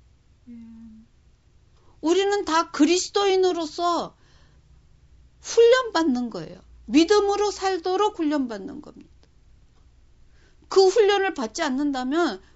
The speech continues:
Speaker 2: 우리는 믿음으로 살 수가 없어요. 왜? 우리가 갖고 태어난 자연인이 갖고 태어난 거는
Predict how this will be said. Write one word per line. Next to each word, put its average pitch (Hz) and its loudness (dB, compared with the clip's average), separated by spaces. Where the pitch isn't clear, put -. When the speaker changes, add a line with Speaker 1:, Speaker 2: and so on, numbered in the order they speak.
Speaker 2:
우리는 269 0
믿음으로 302 2
살 453 -2
수가 539 -4
없어요. 233 -4
왜? 269 0
우리가 392 0
갖고 392 -6
태어난 349 -2
자연인이 277 0
갖고 269 -8
태어난 247 -4
거는 233 -2